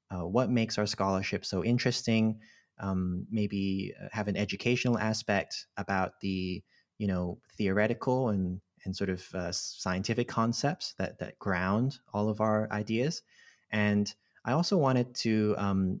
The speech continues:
show the personal journeys taken to become anthropologists as well. That was a very important aspect to me because, um, I, I just think that,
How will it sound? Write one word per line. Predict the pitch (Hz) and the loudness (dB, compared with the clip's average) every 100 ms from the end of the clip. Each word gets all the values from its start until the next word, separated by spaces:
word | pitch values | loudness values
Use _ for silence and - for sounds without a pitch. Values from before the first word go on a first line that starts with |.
| - | -4
show | - 117 107 | 0 2 2
the | |
personal | - 123 123 113 101 | 2 4 4 2 0
journeys | - 92 85 82 - - - | 2 0 0 -4 -8 -10 -2
taken | 110 104 95 78 104 | -2 0 -2 -6 -8
to | - | -8
become | 95 95 113 120 | -8 -2 2 4
anthropologists | 104 98 95 92 90 92 - - | 2 0 -4 -4 -4 -4 -8 -8
as | 92 98 | -8 0
well. | 104 95 85 - - _ - | 2 2 -2 -8 -20 _ -2
That | 110 | 2
was | 131 | 4
a | 117 | 2
very | 98 110 110 | 2 4 4
important | 104 98 98 95 - | 2 0 0 0 -2
aspect | 95 - 98 - - | -4 -4 -6 -6 -2
to | |
me | 92 87 | -2 -2
because, | 98 - 95 92 - _ - _ _ | -6 -2 0 0 -4 _ -20 _ _
um, | 101 95 95 92 87 - _ _ _ _ _ _ _ - | -4 0 0 0 -2 -8 _ _ _ _ _ _ _ -4
I, | 113 113 110 | 0 2 2
I | |
just | 110 104 | 2 2
think | 110 104 | 2 4
that, | 98 92 - | 4 2 -2